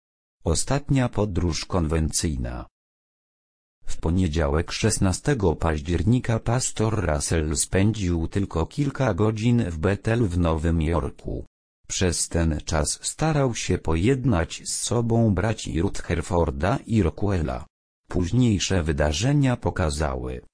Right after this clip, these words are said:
że tego pojednania nie osiągnięto. Każdy z nich szukał sposobności przewodzenia nad pracą pańską,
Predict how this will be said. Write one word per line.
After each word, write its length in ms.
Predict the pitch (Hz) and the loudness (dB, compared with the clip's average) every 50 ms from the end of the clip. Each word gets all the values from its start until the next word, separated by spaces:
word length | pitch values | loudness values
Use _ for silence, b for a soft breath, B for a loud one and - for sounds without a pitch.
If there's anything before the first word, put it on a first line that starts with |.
| _ - - | _ -6 -2
że 180 | 80 85 87 | 0 0 0
tego 420 | - - - 80 80 87 82 78 - | 0 0 -2 0 2 2 2 2 0
pojednania 760 | - 95 85 76 73 73 80 78 69 64 62 64 67 76 76 | 0 0 0 0 0 0 0 0 0 0 -2 0 0 2 2
nie 240 | 78 82 98 113 98 | 2 2 2 2 2
osiągnięto. 960 | 82 - - 87 80 78 76 80 78 95 104 104 95 85 - - 64 64 - - _ _ _ _ _ _ _ | 0 0 0 0 -2 -2 -2 -2 0 2 4 4 2 2 0 -2 -4 -6 -8 -14 _ _ _ _ _ _ _
Każdy 520 | - 123 147 147 123 117 104 110 113 101 | -2 0 0 0 0 0 0 0 0 0
z 120 | 90 82 - | 0 0 2
nich 320 | 120 117 113 - - - | 2 2 2 0 -2 -6
szukał 480 | - - 117 101 - 92 76 69 69 64 | -4 -4 -2 0 0 0 0 0 -2 -2
sposobności 1160 | - - - - 82 76 - - 82 80 85 87 101 120 117 - - - - - 107 101 90 | -2 -4 -2 -2 -4 -2 -2 -2 -2 -2 -2 0 0 0 0 -2 -6 -6 -4 -2 0 0 -2
przewodzenia 760 | - - - 110 101 85 85 80 76 101 113 113 104 87 82 | -2 -2 -2 0 2 2 0 0 0 0 2 2 2 2 2
nad 300 | 76 76 73 73 76 - | 0 0 0 -2 -4 -4
pracą 640 | - - - 110 123 131 - - - 95 87 85 82 | -4 -2 0 0 0 0 0 0 0 2 2 0 0
pańską, 760 | - - 107 123 139 131 110 - - - - 73 67 65 67 | 0 0 0 0 0 0 0 -2 -4 -2 -4 -4 -4 -4 -8